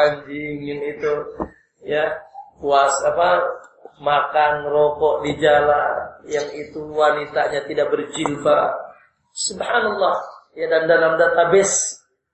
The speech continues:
ya, muslimnya lebih banyak daripada muslimnya di daerah, sebagian daerah. Ya, alhamdulillah, ternyata di tengah-tengah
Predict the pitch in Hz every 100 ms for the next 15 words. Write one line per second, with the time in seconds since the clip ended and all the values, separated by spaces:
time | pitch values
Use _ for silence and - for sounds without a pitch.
0 | _ _ - 156 160 - - 185 170 165
1 | 156 156 156 156 156 - 147 143 151 147
2 | 147 147 - 175 156 147 143 143 151 151
3 | 151 151 147 160 165 185 156 - - -
4 | - - - - 170 - - - - -
5 | 214 220 254 233 214 208 214 226 214 190
6 | 190 254 226 233 226